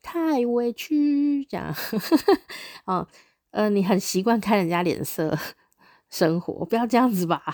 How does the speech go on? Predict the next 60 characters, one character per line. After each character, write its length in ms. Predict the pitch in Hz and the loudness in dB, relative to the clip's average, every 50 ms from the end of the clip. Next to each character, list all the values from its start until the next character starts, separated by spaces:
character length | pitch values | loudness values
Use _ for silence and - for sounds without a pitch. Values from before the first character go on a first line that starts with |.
| - - | -8 -8
<laughs> 200 | 170 147 147 - | -8 -8 -4 -4
你 80 | 196 | -4
那 80 | 196 240 | -2 -2
么 140 | 247 226 196 | -2 -2 -2
有 80 | 170 | 0
能 260 | 160 156 151 147 160 175 | 0 0 -2 -2 -2 0
力， 380 | 185 185 170 160 151 - - _ _ _ _ _ _ _ _ _ _ | 0 0 0 0 0 -2 -6 _ _ _ _ _ _ _ _ _ _
哦， 300 | - 170 151 - - - _ _ _ _ - | -12 -10 -10 -10 -10 -14 _ _ _ _ -4
那 100 | 240 233 | -2 0
你 160 | 226 208 185 | 0 2 0
有 80 | 185 196 | 0 -2
可 160 | 190 - 190 | -4 -4 -4
能 240 | 160 160 151 151 170 | -4 -2 -2 -4 -4
就 100 | 185 190 | -4 -4
是， 400 | 185 - 180 175 170 156 - - _ _ _ _ _ _ _ _ - | -4 -2 -2 0 0 -2 -2 -6 _ _ _ _ _ _ _ _ -14
呃， 500 | - - - - 52 - - 67 - - - 440 508 _ _ _ _ _ _ - - _ - - - _ _ | -10 -10 -10 -10 -12 -14 -14 -16 -18 -18 -20 -20 -20 _ _ _ _ _ _ -20 -20 _ -20 -20 -20 _ _
可 120 | - 190 | -4 -2
能 200 | 170 170 180 190 | 0 2 2 2
有 120 | 190 180 - | 2 0 0
某 220 | 175 165 165 190 | 0 0 0 0
某 240 | 208 208 185 151 139 | 0 0 0 2 2
原 240 | 143 139 147 151 165 | 0 0 0 0 0
因 260 | 175 180 175 175 170 | 0 0 0 0 0
哦， 220 | 156 139 - - - _ _ _ - | -2 -4 -6 -8 -14 _ _ _ -4
让 200 | 208 196 190 175 | -2 -2 -2 -2
你 160 | 160 147 139 | -2 -4 -6
很 240 | - - 143 151 165 | -8 -8 -6 -6 -4
想 240 | - - 160 143 | -4 -4 -6 -4
要 140 | 143 160 170 | -4 -4 -4
讨 260 | 160 - - 135 143 | -4 -4 -2 -2 -2
好 200 | 156 - - 120 | -2 -2 -4 -6
别 260 | - - - - - - | -6 -6 -8 -8 -8 -10
人。 380 | - - - - - - - _ _ _ _ _ _ _ _ _ _ _ _ _ _ _ | -12 -12 -14 -14 -18 -20 -20 _ _ _ _ _ _ _ _ _ _ _ _ _ _ _
这 120 | - 233 | -6 -6
可 120 | 220 - 165 | -4 -4 -4
能 160 | 139 143 147 | -4 -4 -2
跟 180 | - 180 190 175 | -2 -2 -2 -2
你 160 | 151 139 127 | -2 -4 -6
的 340 | 147 - 65 50 52 - - | -8 -8 -10 -10 -10 -14 -16
小 220 | - - 139 135 | -14 -14 -12 -10
时 140 | 139 - 180 | -8 -4 -2
候 80 | 185 | -2
的 80 | 180 165 | -2 -2
童 200 | - - 147 156 | -4 -6 -6 -6
年 220 | 156 147 147 151 | -6 -6 -6 -6
有 140 | 151 135 123 | -8 -8 -10
关， 520 | - - 156 160 160 160 160 160 160 165 175 - _ - _ _ _ _ | -10 -8 -6 -4 -4 -4 -4 -6 -6 -8 -10 -14 _ -20 _ _ _ _
跟 160 | - 190 190 | -4 -2 0
原 160 | 185 165 165 165 | 0 0 0 -2
生 180 | - 190 196 | -2 -2 -2
家 160 | 196 214 202 | 0 0 0
庭 160 | 196 196 185 175 | 0 0 -2 -2
有 160 | 170 151 147 | -2 -4 -4
关。 280 | - 180 175 175 185 | -4 -4 -4 -2 -2
也 40 | 202 | -2
许 160 | 220 - 220 | -2 -2 0
你 120 | 196 175 170 | 0 0 0
是 160 | 202 220 214 | -2 -2 0
一 40 | 208 | 0
个， 200 | 208 196 196 | 0 -2 -4